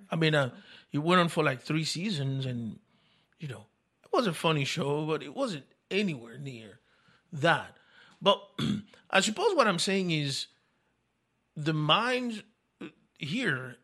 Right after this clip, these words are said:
Speaker 1: evolve based on what they've seen. And sometimes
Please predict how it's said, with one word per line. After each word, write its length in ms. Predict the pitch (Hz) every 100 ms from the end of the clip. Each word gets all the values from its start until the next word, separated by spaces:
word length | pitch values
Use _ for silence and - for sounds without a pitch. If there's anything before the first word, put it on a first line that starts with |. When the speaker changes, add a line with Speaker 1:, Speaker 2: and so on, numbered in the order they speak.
| _ _ _ _ -
Speaker 1:
evolve 840 | 151 117 139 165 190 202 175 147 _ _ _ _ _ _ _ _ _ _ _ _ _ _ _ _ -
based 360 | 147 160 185 -
on 140 | 156
what 180 | 143 139
they've 160 | 135 120
seen. 260 | - 92 - _ _ _ _ _ _ _ _ _ _ _
And 540 | 160 151 147 143 135 - _ _ _ _ _ _ _ _
sometimes 1000 | - - 214 240 214 214 175 165 156 -